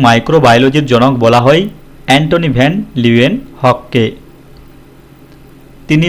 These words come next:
প্রোটোজোয়া, ব্যাকটেরিয়া, শুক্রাণু, পেঁয়াজের খোসা, গালের কোষের মতো অনেক অণুজীব আবিষ্কার করেছিলেন। তার লেখা বইয়ের নাম হলো সিক্রেট অফ নেচার।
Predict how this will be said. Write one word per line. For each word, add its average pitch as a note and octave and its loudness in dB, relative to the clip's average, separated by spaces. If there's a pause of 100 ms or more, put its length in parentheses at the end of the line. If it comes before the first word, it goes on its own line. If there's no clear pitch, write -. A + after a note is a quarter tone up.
প্রোটোজোয়া, D3 2 (460)
ব্যাকটেরিয়া, C#3 2 (280)
শুক্রাণু, C3 0 (300)
পেঁয়াজের A#2+ 2 (100)
খোসা, C3+ 0 (400)
গালের A#2 2 (100)
কোষের C3 -2
মতো C3 0 (400)
অনেক F3 -2 (260)
অণুজীব A#2 -2 (320)
আবিষ্কার A2 -2 (300)
করেছিলেন। A2 -2 (1400)
তার D3+ 2 (100)
লেখা E3 -2
বইয়ের C3 2
নাম C#3 2
হলো D#3 2 (280)
সিক্রেট F#3 -2 (300)
অফ D#3+ 2 (180)
নেচার। A#2 0